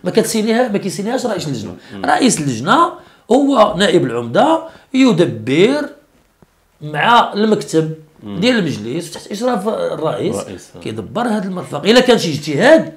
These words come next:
Speaker 1: حنا ر-، رئيس اللجنه السي محمد حدادي راه تنعرفوه صديق ديالنا، فاجتهاد شخصي،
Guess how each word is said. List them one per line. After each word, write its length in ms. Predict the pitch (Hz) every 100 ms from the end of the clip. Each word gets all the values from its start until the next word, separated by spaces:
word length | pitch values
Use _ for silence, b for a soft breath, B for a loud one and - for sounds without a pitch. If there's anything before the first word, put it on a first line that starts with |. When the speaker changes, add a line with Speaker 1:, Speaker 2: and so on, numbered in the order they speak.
| b b b
Speaker 1:
حنا 320 | 196 220 175
ر-، 260 | 143 147 139
رئيس 260 | 135 -
اللجنه 220 | 123 110
السي 160 | 135 -
محمد 280 | 123 113 110
حدادي 320 | - 165 214
راه 80 | 320
تنعرفوه 460 | 269 233 143 170 -
صديق 300 | 139 127 101
ديالنا، 420 | 104 123 233 294 B B B -
فاجتهاد 680 | 185 262 202 151 247 160 151
شخصي، 600 | - - - 190 285 -